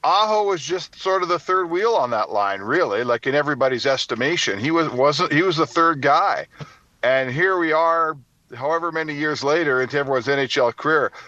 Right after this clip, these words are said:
There's no question who the best player <laughs> is, man. It's Aho by some margin. Laine's fallen right off, and,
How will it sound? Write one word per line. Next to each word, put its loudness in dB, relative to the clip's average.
There's 2
no 2
question 0
who 0
the -4
best 2
player 2
<laughs> -20
is, -2
man. 4
It's 0
Aho 2
by 0
some -2
margin. -2
Laine's 0
fallen 0
right 0
off, 0
and, -6